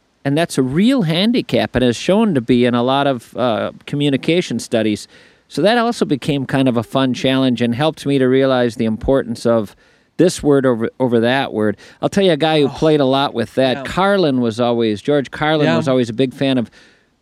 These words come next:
Speaker 1: the words he used. He was very careful about the words he used. He, whenever you heard him, you, you knew he chose this word over another word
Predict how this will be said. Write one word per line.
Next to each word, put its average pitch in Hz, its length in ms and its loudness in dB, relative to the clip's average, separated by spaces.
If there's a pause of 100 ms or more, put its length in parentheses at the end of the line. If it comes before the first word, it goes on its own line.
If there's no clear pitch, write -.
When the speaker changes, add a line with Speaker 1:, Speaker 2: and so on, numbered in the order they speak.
Speaker 1:
the 135 140 4
words 156 920 0
he - 160 -2
used. 131 520 2
He 147 80 -2
was 135 120 0
very 196 260 0
careful 151 720 -2
about 127 320 0
the 123 80 0
words 143 500 0
he 131 100 -4
used. 123 400 0
He, - 120 -4 (380)
whenever 196 300 0
you 185 240 2
heard 175 300 2
him, 139 360 0
you, 139 140 0
you 139 360 -2
knew 196 240 4
he 196 140 2
chose 160 420 2
this 185 260 0
word 151 320 2
over 147 320 2
another 156 320 2
word 143 340 2